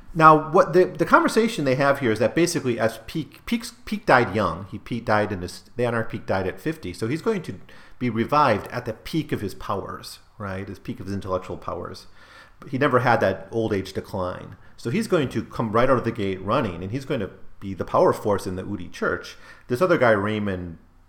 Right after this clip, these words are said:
this Raymond guy, Robert Raymond, is going to be passed away. In fact, he's getting younger and younger.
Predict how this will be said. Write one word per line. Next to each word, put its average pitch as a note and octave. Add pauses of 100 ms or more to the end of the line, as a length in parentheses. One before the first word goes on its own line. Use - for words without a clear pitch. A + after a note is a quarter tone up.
(100)
this F#2+
Raymond F#2
guy, - (220)
Robert F2
Raymond, E2+
is F#2
going G2+
to F#2+
be F#2
passed -
away. B2+ (340)
In A2+
fact, A#2
he's C3+
getting A#2
younger G#2+
and F2+
younger. F2+